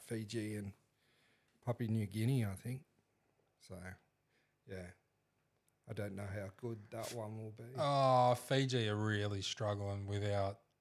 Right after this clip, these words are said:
Speaker 2: Appy, um, couple others, uh, Kikau.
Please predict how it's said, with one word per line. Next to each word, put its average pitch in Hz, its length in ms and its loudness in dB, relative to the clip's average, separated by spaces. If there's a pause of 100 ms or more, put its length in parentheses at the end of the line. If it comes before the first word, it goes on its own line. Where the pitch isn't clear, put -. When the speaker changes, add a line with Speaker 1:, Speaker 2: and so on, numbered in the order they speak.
Speaker 2:
Appy, 101 640 -4 (920)
um, 95 380 -6 (1200)
couple 104 300 -2
others, 95 560 -8 (220)
uh, 98 240 0
Kikau. 98 540 -4